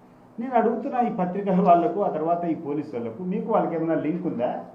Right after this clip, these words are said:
వాళ్ళు ఏం స్టేట్మెంట్ ఇస్తారో మీరు ఏమైనా బహిర్గతం చేస్తారా? లేకుంటే ఎట్ట తెలుస్తుంది పత్రికలకు? పత్రికల్లో ఎట్ట రాస్తారు ఈ విషయము?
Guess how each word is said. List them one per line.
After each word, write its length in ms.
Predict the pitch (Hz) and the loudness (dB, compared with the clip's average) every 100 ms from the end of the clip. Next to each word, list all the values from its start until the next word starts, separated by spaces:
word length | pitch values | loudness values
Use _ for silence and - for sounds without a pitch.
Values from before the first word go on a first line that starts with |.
| - - - - - - | -20 -20 -20 -20 -20 -4
వాళ్ళు 180 | 170 202 | 0 6
ఏం 140 | 226 277 | 6 6
స్టేట్మెంట్ 400 | 254 254 240 196 | 2 0 -2 -2
ఇస్తారో 280 | 233 240 | 0 0
మీరు 180 | 214 208 | 2 2
ఏమైనా 260 | 208 233 233 | 2 2 4
బహిర్గతం 480 | 202 208 208 208 202 | 4 4 0 0 -2
చేస్తారా? 380 | 185 185 185 | -2 -2 0
లేకుంటే 420 | 269 269 - 247 233 | 0 0 -2 2 2
ఎట్ట 180 | 277 | 2
తెలుస్తుంది 500 | 285 269 202 185 170 | 0 0 -2 -2 -2
పత్రికలకు? 920 | 185 185 190 202 185 160 190 214 156 - - - - - - | -2 -2 -2 -2 -2 0 0 2 0 -6 -14 -20 -20 -20 0
పత్రికల్లో 460 | 202 277 294 294 247 | 2 4 6 8 8
ఎట్ట 160 | 208 | 6
రాస్తారు 360 | 294 285 262 220 | 4 4 2 2
ఈ 60 | |
విషయము? 720 | 202 180 208 185 202 240 - | 0 0 2 2 4 4 2